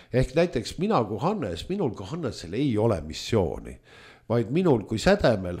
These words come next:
noh, mina olen oma sädet kutsun dokiks, eh, et, eh, dokil on missioon. Ja tema annab. Ja vaata, kui nüüd mehel ei ole sädet,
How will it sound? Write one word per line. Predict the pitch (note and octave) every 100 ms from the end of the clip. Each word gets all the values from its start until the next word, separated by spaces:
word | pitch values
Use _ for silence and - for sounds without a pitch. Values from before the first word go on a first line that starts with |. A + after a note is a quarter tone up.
| -
noh, | C#3 C3
mina | D#3
olen | A#2 G#2+
oma | G#2+ G#2
sädet | - C#3+ A2 -
kutsun | G#2+ - G#2
dokiks, | E3 F3 - F#2+ - - - - _ - _ - - - - -
eh, | G2+ G2+ G#2 G2+ G#2 G2+ F#2 D#2+ - _
et, | G#2+ G2+ G#2 G2+ - - F#2
eh, | G2 G2 F#2 F2+ - F2+ F2+ _
dokil | D#3+ F3 - G2+ D2
on | G2+ F#2+
missioon. | F2+ - - G2 D#2 - - - _ _ _ _ _ _ _ _ - - - _ _ _ _ _ _ _ -
Ja | G#2+
tema | D#3+ A#2+ D2+
annab. | - - - - _ - - -
Ja | A#2
vaata, | D#3+ F#3+ C3
kui | C3
nüüd | C3 C#3
mehel | E3+ G3 D#3 G#2+
ei | A2+
ole | D#3 B2+
sädet, | - E3+ E3+ - - -